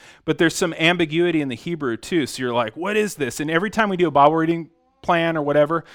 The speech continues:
people are always like, "What's with this?" You know, that's how you know they're actually still with you.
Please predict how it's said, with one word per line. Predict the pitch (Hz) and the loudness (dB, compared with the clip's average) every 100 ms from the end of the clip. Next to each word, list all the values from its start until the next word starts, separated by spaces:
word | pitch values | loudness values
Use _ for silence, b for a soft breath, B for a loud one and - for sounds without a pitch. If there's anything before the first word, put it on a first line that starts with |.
| B B | B B
people | - 156 | 0 4
are | 151 | 6
always | 151 143 | 6 4
like, | 127 110 | 2 0
"What's | 113 131 135 151 | 4 4 4 2
with | 135 - | 0 4
this?" | 131 117 - - | 6 6 2 -2
You | 120 | 0
know, | 113 117 135 | 0 2 4
that's | 135 151 | 4 6
how | 175 | 6
you | 170 | 4
know | 156 151 | 4 4
they're | 143 | 6
actually | 139 - 151 135 | 4 2 -4 -6
still | - 147 135 | -4 -4 -2
with | 151 117 | -2 -4
you. | 90 | -10